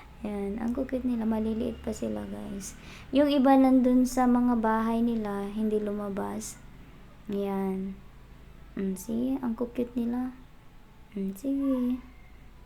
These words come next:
Mm, para silang mga nagpapapicture, mga nakaano sila, magkadikit-dikit. Yan. Tas yung iba nandun din sa kabilang bahay. Pag may, pag walang tao dito, guys, pumapasok sila sa bahay nila. Tas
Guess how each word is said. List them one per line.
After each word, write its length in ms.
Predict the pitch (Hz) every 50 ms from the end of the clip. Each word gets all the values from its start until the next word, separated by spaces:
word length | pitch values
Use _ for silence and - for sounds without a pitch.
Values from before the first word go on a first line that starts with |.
| - -
Mm, 400 | 247 233 240 240 240 240 233 233
para 240 | 240 240 240 247
silang 320 | 247 269 254 254 254 262 262
mga 240 | 262 254 254 247 247
nagpapapicture, 720 | - 247 240 - 247 240 233 - 247 247 - - 247 247
mga 320 | 247 247 240 233 233 233
nakaano 480 | 233 233 233 233 - 247 240 226 226 226
sila, 320 | 226 - - 233 226 220
magkadikit-dikit. 880 | 220 226 220 - 220 214 220 220 233 226 - - 220 - - 226 220 220 - - - - - - - - - - - - -
Yan. 400 | 202 196 202 196 196 196 196 196
Tas 160 | - 220 - - 240
yung 80 | 240
iba 240 | - 240 220 220 240 240 240
nandun 400 | 240 226 220 214 214 208 208 214
din 80 | 214
sa 160 | 202 - 220
kabilang 400 | 220 214 220 208 208 202 202 202
bahay. 560 | 202 202 202 202 196 196 196 202 202 208 - - - - - - - - - -
Pag 80 | 262
may, 560 | 254 262 269 277 294 311 302 302 294 294 294
pag 160 | 277 269 254 262
walang 320 | 269 269 269 277 269 269
tao 320 | 277 247 233 - 214 214
dito, 320 | 208 214 208 196 - 196 202
guys, 240 | 202 196 196 190 -
pumapasok 560 | - 214 214 214 214 - 226 220 208 214 202
sila 240 | - - 214 208 208
sa 160 | 202 - 208
bahay 320 | 202 202 196 196 196 196
nila. 400 | 196 196 202 208 220 214 208 208
Tas 240 | - - 214 -